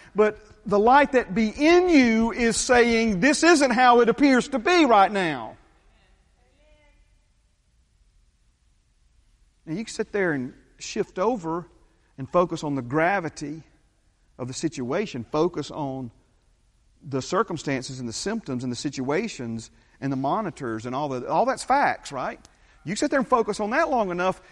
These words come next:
it's gonna draw some confusion into you, it's gonna draw some doubt into you.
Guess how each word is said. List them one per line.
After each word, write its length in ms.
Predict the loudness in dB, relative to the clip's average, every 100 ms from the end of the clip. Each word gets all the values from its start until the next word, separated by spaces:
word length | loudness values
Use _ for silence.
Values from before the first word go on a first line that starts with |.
| -8
it's 140 | -6
gonna 180 | -4 -6
draw 260 | 0 0
some 180 | 0 -4
confusion 520 | -8 -8 -6 -6 -6
into 160 | -8 -6
you, 160 | -6 -6
it's 100 | -6
gonna 140 | -6
draw 180 | -2 -2
some 200 | -2 -4
doubt 320 | 0 0 -2
into 180 | -6 -8
you. 300 | -8 -10